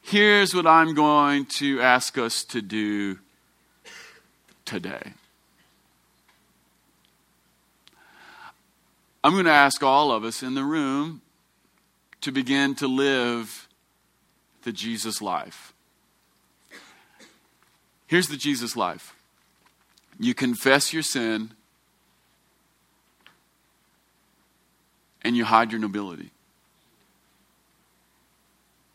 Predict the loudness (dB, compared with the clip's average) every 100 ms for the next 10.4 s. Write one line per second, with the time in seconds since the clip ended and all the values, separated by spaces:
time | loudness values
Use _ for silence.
0 | _ _ -14 -10 -8 -6 -2 -2 -2 -6
1 | -4 -4 -4 2 0 0 -8 -8 -10 -12
2 | -20 _ _ -20 -20 -12 -2 0 -2 -10
3 | 4 4 6 0 0 0 0 -2 -4 -6
4 | -12 _ 0 0 0 -4 -4 -4 -4 -8
5 | 2 6 8 8 4 0 -2 2 2 0
6 | -6 -6 -4 -2 -2 -2 -2 -2 -4 -10
7 | -14 -6 -4 0 0 -2 -2 -2 -2 0
8 | -4 -8 _ -6 -2 -2 -2 -2 0 2
9 | 2 0 -6 -4 -6 -6 -8 -4 -6 -6
10 | -8 -4 -4 -4